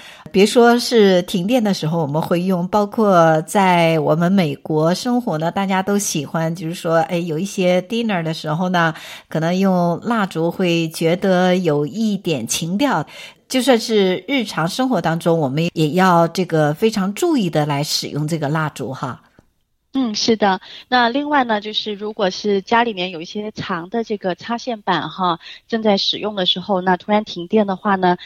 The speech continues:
Speaker 2: 也要将这个长的这个插线板呢，把它拔掉电源，把这个电线收好，以免呢在黑暗之中不小心呢，就把人绊倒了。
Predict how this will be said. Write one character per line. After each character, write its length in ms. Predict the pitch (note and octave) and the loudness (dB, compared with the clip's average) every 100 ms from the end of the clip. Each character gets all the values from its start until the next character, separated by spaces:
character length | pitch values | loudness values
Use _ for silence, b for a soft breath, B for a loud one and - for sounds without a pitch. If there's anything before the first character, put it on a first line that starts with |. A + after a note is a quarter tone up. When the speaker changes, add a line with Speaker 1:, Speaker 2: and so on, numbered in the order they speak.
| B B | B B
Speaker 2:
也 120 | F#3 | 2
要 220 | G#3+ A#3 | 4 2
将 260 | G#3 A#3+ B3 | 0 -2 -2
这 160 | C4 A#3 | -2 0
个 240 | F#3+ F3+ | 2 2
长 320 | - - E3+ | -2 -4 -4
的 100 | G#3+ | -4
这 140 | G#3 G3+ | -2 -2
个 240 | F3+ E3 | 0 -2
插 220 | - A#3 | -2 -2
线 160 | A#3 A#3+ | 0 0
板 260 | G3+ E3 - | 0 -2 0
呢， 200 | F3+ G#3+ B - | 0 -2 B -6
把 100 | E3+ | -2
它 140 | F3+ | 0
拔 220 | F#3+ D#3+ F3 | 0 0 0
掉 180 | A#3 G#3 | 0 2
电 240 | A3 G3 | 0 -2
源， 240 | F3 D#3 | -2 -2
把 140 | E3+ D3 | -2 -4
这 80 | F#3+ | -2
个 40 | |
电 180 | G3+ G3 | -2 -2
线 160 | F#3+ F3 | -4 -4
收 240 | - A3 | -2 -2
好， 260 | - E3+ - B B | 0 -2 -2 B B
以 140 | F#3 | -4
免 180 | A3+ F#3 | 0 2
呢 100 | E3+ | 2
在 160 | F3 F#3+ | 2 0
黑 220 | F#3+ A3+ | 4 4
暗 140 | A3+ | 2
之 120 | G3 G3+ | -2 -10
中 160 | G#3 | -10
不 80 | G#3+ | -10
小 220 | A3 E3 | -8 -8
心 240 | D#3+ G3 G3+ | -8 -8 -2
呢， 180 | G3 F3+ B - | 0 -2 B -6
就 260 | G3 F3 | -2 0
把 160 | E3 D#3 | 0 -2
人 220 | D#3 E3 | -4 -4
绊 200 | - G#3+ | -2 -2
倒 200 | F#3+ F3+ - | 0 -4 -2
了。 240 | D3 - | -4 -4